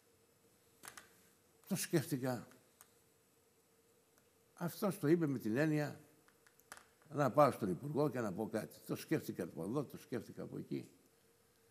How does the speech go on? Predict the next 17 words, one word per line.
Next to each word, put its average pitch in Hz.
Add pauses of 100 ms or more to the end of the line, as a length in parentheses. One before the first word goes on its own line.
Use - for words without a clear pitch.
(140)
Λέω, 139 (440)
"Σε -
όποιον 123
και 101
να 98
πάω, 147 (200)
θα 113
μου 107
πει 113
καλά, 117
καλά, 92
καλά 120
και 131
δεν 123
θα 113
κάνει 104
τίποτε". 87